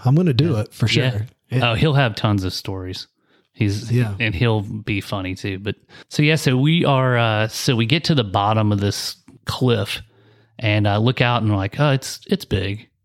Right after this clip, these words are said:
Speaker 2: but that's all right." You know, we, we were all there to surf good surf, and it was clean, and it was a right point break. And we were like, This is,
Speaker 1: And you,
Speaker 2: perfect.
Speaker 1: and you already had a couple days of good surf under your belt.
Speaker 2: Right.
Speaker 1: So you're probably feeling more comfortable than normal.
Speaker 2: Yeah, yeah. I mean, and no one was out. So we're like, "There's ten of us. We've got the whole place to ourselves.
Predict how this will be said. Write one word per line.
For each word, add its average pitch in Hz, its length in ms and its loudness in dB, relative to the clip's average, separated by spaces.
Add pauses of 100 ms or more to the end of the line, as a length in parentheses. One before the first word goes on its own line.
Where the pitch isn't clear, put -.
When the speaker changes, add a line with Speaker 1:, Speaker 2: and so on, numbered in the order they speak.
(280)
Speaker 2:
but 147 80 0
that's 160 180 0
all 95 120 2
right." 87 220 -2
You 107 100 2
know, 101 120 2
we, 110 220 2 (800)
we 151 120 2
were 135 60 4
all 117 140 2
there 113 160 4
to 104 40 -2
surf - 320 -2
good 98 160 -4
surf, 104 420 -4
and 101 60 -4
it 98 60 -2
was 101 140 -8
clean, 117 520 2
and 98 140 2
it 101 60 0
was 98 420 -6
a 113 80 -8
right 98 260 -2
point 110 280 -4
break. 110 280 0
And 107 120 -2
we 98 40 -2
were 98 80 -2
like, 95 200 -2
This 127 160 -2
is, 98 200 -12 (480)
Speaker 1:
And 160 200 0
you, 180 100 2
Speaker 2:
perfect. 170 140 0
Speaker 1:
and 165 80 2
you 165 100 2
already 185 220 2
had 180 240 2
a 165 60 0
couple 156 320 0
days 143 340 2
of 117 260 -4
good 165 260 0
surf 170 380 0
under 165 180 2
your 131 140 2
belt. 156 400 0
Speaker 2:
Right. 120 240 0
Speaker 1:
So 120 120 0
you're 156 200 2
probably 208 300 2
feeling 135 340 2
more 135 160 2
comfortable 139 500 0
than 107 140 2
normal. 127 440 0
Speaker 2:
Yeah, 156 440 0
yeah. 123 320 0
I 92 60 -4
mean, 110 220 2
and 117 300 2
no 123 140 2
one 147 160 4
was 107 140 0
out. 117 240 0
So - 120 -4
we're 104 100 0
like, 101 200 -2
"There's 101 300 -6
ten - 300 -2
of 135 140 2
us. 165 200 0
We've 107 140 0
got 104 220 0
the 104 100 -6
whole 123 220 -2
place 113 300 0
to - 80 -6
ourselves. 98 640 -6